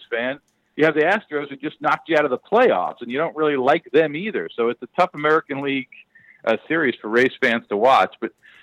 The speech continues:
certainly the power pitching of the Astros, as the Rays saw, you know, Verlander, Cole, that combination,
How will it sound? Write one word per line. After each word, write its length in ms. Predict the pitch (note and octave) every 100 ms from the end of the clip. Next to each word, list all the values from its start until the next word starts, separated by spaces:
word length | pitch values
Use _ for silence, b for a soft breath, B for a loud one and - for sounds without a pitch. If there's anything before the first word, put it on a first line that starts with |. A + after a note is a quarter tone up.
| _ -
certainly 300 | G3 F3 C#3+
the 120 | A#2+
power 420 | - C#3 D3 C3+
pitching 480 | - C#3+ - C3+ A#2+
of 100 | G#2+
the 60 |
Astros, 520 | F#2+ G#2+ - A#2+ G#2+ G2+
as 160 | G2+ -
the 100 | G2
Rays 260 | G#2 G#2 -
saw, 320 | G#2 G2 G2+ - _ _ _ _
you 100 | G#2
know, 60 | F#2
Verlander, 500 | G2 G#2 G#2+ G2+ F2
Cole, 400 | - A2 G2+ G2
that 240 | F#2 G2
combination, 880 | - G2+ F#2+ F#2+ G2 - G#2 G2 G2